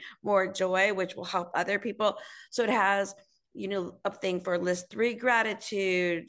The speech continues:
um, an affirmation, um, what you're praying for,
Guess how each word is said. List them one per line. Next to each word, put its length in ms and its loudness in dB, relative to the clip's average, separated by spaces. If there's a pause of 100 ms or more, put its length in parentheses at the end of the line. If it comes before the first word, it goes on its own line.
(160)
um, 560 2 (180)
an 140 -2
affirmation, 1160 0 (500)
um, 680 2 (380)
what 220 2
you're 100 2
praying 640 -2 (100)
for, 760 2